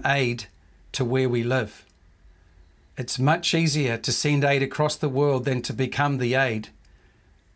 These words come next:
of our neighborhoods and where we live ourselves. So as I come to a conclusion today, um, you know, the world has every right to, as it were, spit in the face of any church, I believe,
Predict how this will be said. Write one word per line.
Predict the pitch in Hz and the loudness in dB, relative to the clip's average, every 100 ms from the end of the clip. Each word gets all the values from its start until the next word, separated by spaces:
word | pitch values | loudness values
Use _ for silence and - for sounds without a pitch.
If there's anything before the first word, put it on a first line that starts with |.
| - | -4
of | 127 - - | -4 -4 -6
our | 127 127 | -4 -2
neighborhoods | 127 135 135 110 117 113 | 0 0 -2 -2 -4 -4
and | 120 117 | -6 -4
where | 123 127 | -2 -2
we | 120 123 | -2 -2
live | 120 127 110 - | 0 -2 -4 -6
ourselves. | 117 107 - 123 117 - - - - - - - - - | -4 -4 -2 -4 -4 -8 -14 -16 -20 -20 -20 -20 -20 -16
So | - 165 | -2 0
as | 170 | 2
I | 190 | 2
come | 185 208 202 | 2 0 2
to | - 175 | 2 0
a | |
conclusion | 165 156 151 156 175 170 180 139 120 - | 2 0 0 2 2 2 0 0 -2 -4
today, | 139 120 135 131 139 - _ _ _ _ _ _ _ _ - - | -2 2 2 2 -4 -12 _ _ _ _ _ _ _ _ -20 -6
um, | 151 147 143 135 131 - - - - - - _ _ _ _ - | 0 2 2 0 -4 -18 -20 -20 -20 -20 -20 _ _ _ _ 0
you | 147 | 2
know, | 156 156 | 4 4
the | 151 | 2
world | 147 185 185 | 4 4 4
has | 175 147 | 2 2
every | 165 156 | 2 2
right | 143 151 151 | 4 2 0
to, | - 143 | 0 0
as | 131 | 0
it | 151 | 0
were, | 135 143 | 2 2
spit | 131 - 165 | 0 -2 0
in | 151 | 2
the | 135 | 0
face | - 147 139 143 | 0 0 0 0
of | 127 | 0
any | 143 139 | 0 0
church, | - 131 117 131 | 0 -2 0 0
I | 135 | 0
believe, | 139 127 117 120 - | 0 0 0 -2 -6